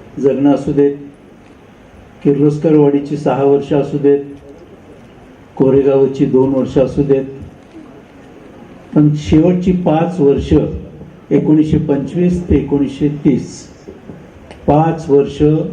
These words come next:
अठराशे पंचवीस दिवस, या पाच वर्षामध्ये जे वहिनींनी केलं, त्या अण्णांनी एकतीस वर्षामध्ये सुद्धा करू शकले नाहीत. ते वहिनींनी पाच दिवस,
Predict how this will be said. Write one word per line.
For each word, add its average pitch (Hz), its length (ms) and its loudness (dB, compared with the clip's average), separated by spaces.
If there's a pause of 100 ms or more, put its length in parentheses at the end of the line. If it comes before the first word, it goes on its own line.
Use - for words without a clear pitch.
(160)
अठराशे 139 540 -2
पंचवीस 131 720 -4
दिवस, 123 580 0 (3000)
या 147 100 4
पाच 170 480 -2
वर्षामध्ये 151 600 2
जे 151 120 2
वहिनींनी 135 480 2
केलं, 123 400 0 (840)
त्या 135 120 2
अण्णांनी 135 560 0 (640)
एकतीस - 460 -2
वर्षामध्ये 127 580 0
सुद्धा 127 320 -2
करू 123 280 -4
शकले 117 320 -8
नाहीत. 113 180 -4 (100)
ते 127 60 -4
वहिनींनी 117 420 -2
पाच 117 360 -6
दिवस, 110 140 -6